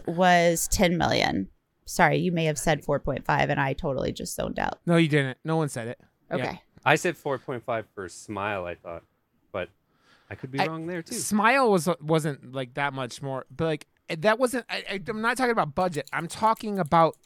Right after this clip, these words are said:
Speaker 2: the movie being developed and
Speaker 3: Smile was made
Speaker 2: having
Speaker 3: for seventeen million dollars.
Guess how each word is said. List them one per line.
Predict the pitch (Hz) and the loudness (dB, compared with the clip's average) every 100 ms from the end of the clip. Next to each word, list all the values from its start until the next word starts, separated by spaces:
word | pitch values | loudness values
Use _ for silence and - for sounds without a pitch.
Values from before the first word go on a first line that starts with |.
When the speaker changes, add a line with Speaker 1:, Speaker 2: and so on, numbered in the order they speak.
| 147 | -6
Speaker 2:
the | 135 | -2
movie | 139 147 196 196 170 156 | 0 0 0 0 -2 -4
being | 127 156 156 143 | -4 -2 -2 -2
developed | 127 120 135 135 - - - - _ _ | -4 2 4 4 0 -10 -20 -20 _ _
and | 147 | 4
Speaker 3:
Smile | 175 196 226 | 8 8 8
was | 180 170 | 6 6
made | 160 | 6
Speaker 2:
having | 170 | 4
Speaker 3:
for | 160 | 4
seventeen | 131 - - 143 143 143 - 139 127 120 | 2 2 6 6 6 0 0 0 2 2
million | 110 110 110 104 | 2 2 2 0
dollars. | 95 92 85 | 0 0 -4